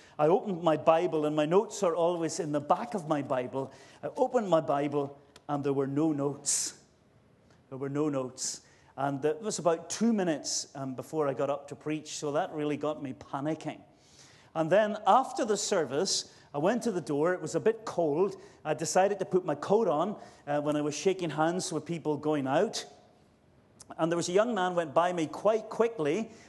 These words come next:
and I wanted to have a little chat with him. So I was putting my coat on at the same time as chatting, uh, to this young man. I was putting my arm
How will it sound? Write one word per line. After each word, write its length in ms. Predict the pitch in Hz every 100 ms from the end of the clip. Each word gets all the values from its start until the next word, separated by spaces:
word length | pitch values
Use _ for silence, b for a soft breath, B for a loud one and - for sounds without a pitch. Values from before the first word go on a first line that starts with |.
| -
and 100 | 160
I 20 |
wanted 220 | 170 240
to 60 | 185
have 140 | 196
a 40 | 190
little 220 | 190 170
chat 360 | - 202 226
with 120 | 196 147
him. 220 | 156 185 B B
So 160 | - 185
I 20 |
was 140 | 185
putting 200 | 202 262
my 120 | 196
coat 240 | 175 226 226
on 240 | 170 175
at 140 | 170 165
the 80 |
same 300 | 160 214 214
time 400 | 196 160 151 160 160 B B -
as 260 | 156 147 -
chatting, 540 | - 214 190 151 135 B B 151
uh, 100 | 147
to 120 | 165
this 240 | 165 151
young 240 | 170 156 143
man. 360 | 170 175 139 - B B
I 100 | 151
was 140 | 151
putting 240 | - 285 247
my 100 | 202 196
arm 400 | 190 226 214